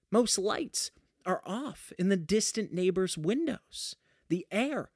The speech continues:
is still. Birds are just starting to wake up.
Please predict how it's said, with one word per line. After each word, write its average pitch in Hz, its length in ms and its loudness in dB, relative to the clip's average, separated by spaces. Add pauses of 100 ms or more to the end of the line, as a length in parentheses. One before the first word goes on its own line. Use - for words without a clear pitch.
(340)
is 190 180 6
still. - 640 0 (500)
Birds 233 460 4
are 180 100 4
just 196 240 2
starting 240 640 2
to - 140 -2
wake 214 280 -2
up. 294 280 -2